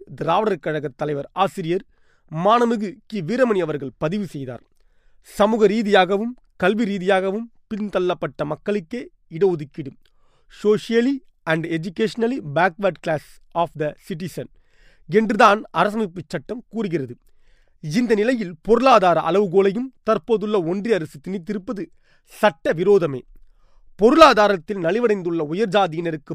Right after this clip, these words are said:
பத்து விழுக்காடு இடஒதுக்கீடு என்ற ஒன்றிய பி ஜே பி அரசின் சட்டம் சட்டவிரோதமானது என்று தமிழ்நாடு முதலமைச்சர் மிக தெளிவாக உறுதிப்படுத்தினார். இன்னொரு கேள்வியும்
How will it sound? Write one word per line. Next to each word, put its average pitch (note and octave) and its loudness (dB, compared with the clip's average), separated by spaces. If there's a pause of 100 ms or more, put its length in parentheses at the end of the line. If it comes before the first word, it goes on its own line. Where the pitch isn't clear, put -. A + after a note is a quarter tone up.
பத்து F#3+ -4
விழுக்காடு G3 0
இடஒதுக்கீடு E3+ -4
என்ற E3 -2
ஒன்றிய G3+ 0
பி F#3 -6
ஜே G3 0
பி E3+ -8
அரசின் D3+ -8
சட்டம் F3 -6 (540)
சட்டவிரோதமானது G#3+ 2
என்று G3+ -2 (200)
தமிழ்நாடு G3+ 0
முதலமைச்சர் D#3+ -4
மிக D#3+ -6
தெளிவாக F3 -2
உறுதிப்படுத்தினார். D3 -10 (840)
இன்னொரு B3 2
கேள்வியும் A#3+ 0